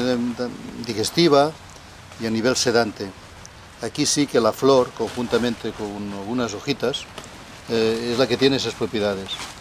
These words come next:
La lavanda, como la mayor parte de flores, eh, medicinales, como el romero, tomillo, eh, satureja, todas son comestibles. Lo que pasa es que hay algunas que tienen un aroma extraordinario, como es el lavanda, ¿no?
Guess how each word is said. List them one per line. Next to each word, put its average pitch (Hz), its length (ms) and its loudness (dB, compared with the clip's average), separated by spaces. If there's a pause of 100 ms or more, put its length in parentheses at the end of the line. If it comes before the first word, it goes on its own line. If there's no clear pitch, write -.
(720)
La 117 140 4
lavanda, 135 440 6
como 113 380 0
la 113 100 2
mayor 120 300 -2
parte 143 440 2
de 113 140 -2
flores, 131 560 4
eh, 113 240 2
medicinales, 117 640 0
como 113 180 -6
el 110 80 0
romero, 127 580 0
tomillo, 120 680 -2 (460)
eh, 110 480 0
satureja, 123 600 0 (200)
todas 160 220 0
son 135 300 0 (180)
comestibles. 107 580 -4 (760)
Lo 110 60 -10
que - 40 -14
pasa 147 180 2
es 143 60 0
que 156 60 6
hay 151 80 10
algunas 139 340 4
que 127 100 -2 (180)
tienen 131 200 2
un 135 120 4
aroma 131 280 2
extraordinario, 120 540 0
como 117 160 -2
es 117 80 -4
el 120 140 -2
lavanda, 113 440 4
¿no? 117 80 -6